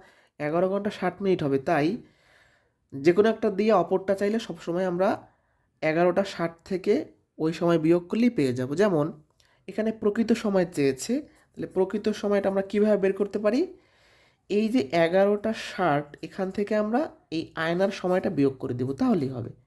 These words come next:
একদম সহজ। তাহলে কত হচ্ছে এখানে? এগারো থেকে নয় বিয়োগ করলে দুই, আর ষাট থেকে তিরিশ বিয়োগ করলে তিরিশ, অর্থাৎ দুই ঘন্টা তিরিশ মিনিট হবে অ্যান্সার। পরবর্তী প্রশ্নে বলা আছে, প্রকৃত সময় আটটা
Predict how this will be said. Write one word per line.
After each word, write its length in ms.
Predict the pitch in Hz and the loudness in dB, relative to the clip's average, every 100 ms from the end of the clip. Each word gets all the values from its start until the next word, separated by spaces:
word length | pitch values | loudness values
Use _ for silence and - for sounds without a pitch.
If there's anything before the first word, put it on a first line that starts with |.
| _ _ _ - | _ _ _ -6
একদম 360 | 170 165 165 185 185 | -6 0 2 2 0
সহজ। 300 | 151 139 165 - - _ _ _ | -2 0 0 -2 -18 _ _ _
তাহলে 180 | - 151 156 | -10 -4 -2
কত 120 | 170 208 | 0 0
হচ্ছে 180 | 196 220 | -2 -4
এখানে? 240 | 202 202 240 330 _ _ _ _ _ - | -2 0 -2 -4 _ _ _ _ _ -6
এগারো 220 | 147 156 | -4 -2
থেকে 120 | 170 165 | -2 0
নয় 120 | 165 165 | 0 2
বিয়োগ 140 | 175 175 | 0 0
করলে 160 | 175 156 160 | -2 0 0
দুই, 220 | 190 226 339 - _ _ - | 2 4 2 -2 _ _ -14
আর 60 | 139 | -12
ষাট 120 | 139 143 | -10 -8
থেকে 120 | 151 143 | -6 -4
তিরিশ 140 | 147 143 | -4 -2
বিয়োগ 120 | 139 | -4
করলে 160 | 139 139 | -6 -8
তিরিশ, 220 | - 120 113 - - | -6 -6 -8 -12 -6
অর্থাৎ 360 | 139 - 220 269 - _ _ _ _ _ _ _ _ - | -6 -4 -2 -2 -2 _ _ _ _ _ _ _ _ -8
দুই 240 | 135 170 208 | 2 4 4
ঘন্টা 200 | 202 190 226 | 2 0 -2
তিরিশ 160 | - 185 - | -2 -4 -2
মিনিট 140 | 170 175 | -2 0
হবে 100 | 180 | -2
অ্যান্সার। 360 | 104 - - - - _ _ _ _ _ _ _ _ - | -2 -8 -12 -14 -16 _ _ _ _ _ _ _ _ 4
পরবর্তী 340 | 196 247 262 254 | 6 6 2 -2
প্রশ্নে 220 | 202 - 156 | -4 -6 -4
বলা 160 | 135 123 | -2 -4
আছে, 180 | 127 - 269 - _ _ _ _ - | -6 -8 -10 -10 _ _ _ _ 2
প্রকৃত 380 | 226 226 254 262 254 | 2 4 -2 0 -2
সময় 280 | 240 226 233 - _ _ _ _ - | -2 0 0 -4 _ _ _ _ -10
আটটা 320 | 170 170 - | -10 -8 -10